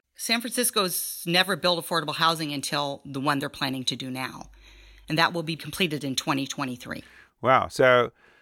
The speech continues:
Speaker 2: that doesn't sound like a real strategy to reach large numbers of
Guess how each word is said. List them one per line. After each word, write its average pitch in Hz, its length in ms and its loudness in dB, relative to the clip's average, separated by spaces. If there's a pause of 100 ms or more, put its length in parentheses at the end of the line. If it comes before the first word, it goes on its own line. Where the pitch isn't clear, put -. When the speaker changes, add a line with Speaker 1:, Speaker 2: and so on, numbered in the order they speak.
Speaker 2:
that 165 420 4
doesn't 175 380 2
sound 165 440 4
like 131 400 2
a 113 220 4
real 127 720 4
strategy 131 800 2
to 110 180 -8
reach 120 320 -4
large 117 480 4
numbers 113 480 -2
of 101 500 0